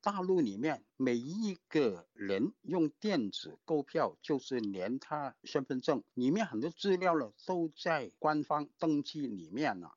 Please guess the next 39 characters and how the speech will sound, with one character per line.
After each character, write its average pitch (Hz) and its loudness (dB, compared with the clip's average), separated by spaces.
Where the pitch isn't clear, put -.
港 101 -6
澳 135 -2
同 120 -6
胞 139 -4
用 135 -4
回 107 -4
乡 147 -2
证， 135 0
已 135 -2
经 208 0
是 190 0
很 98 -4
多 156 0
材 110 -6
料、 147 0
基 190 -4
本 90 -4
个 160 2
人 120 0
资 - -4
料 147 0
都 156 2
放 123 -4
在 113 -4
里 87 -12
面 107 -4
了。 - -14
不 202 -2
排 110 -2
除 156 -2
香 220 0
港 85 -4
行 123 -2
政 156 0
大 151 0
陆 131 -2
化， 123 0
利 185 -6
用 170 0